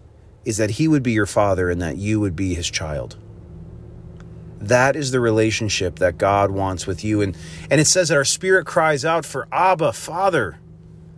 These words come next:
And so sometimes you might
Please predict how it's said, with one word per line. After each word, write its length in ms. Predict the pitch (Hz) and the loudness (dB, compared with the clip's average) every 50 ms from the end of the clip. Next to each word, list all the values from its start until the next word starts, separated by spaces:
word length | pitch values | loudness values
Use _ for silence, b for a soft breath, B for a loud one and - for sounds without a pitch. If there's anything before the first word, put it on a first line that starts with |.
| - - - - - - - - - - - - - - - - - - - - | -20 -20 -20 -20 -20 -20 -20 -20 -20 -20 -20 -20 -20 -20 -20 -20 -20 -16 -8 -4
And 100 | 175 - | -2 0
so 160 | - - 170 | 0 -2 -2
sometimes 500 | - - 202 214 214 208 190 165 123 135 | -4 -6 -4 0 2 2 2 2 0 0
you 200 | 147 160 208 233 | 0 0 0 0
might 280 | 226 208 180 156 127 | 2 2 2 0 0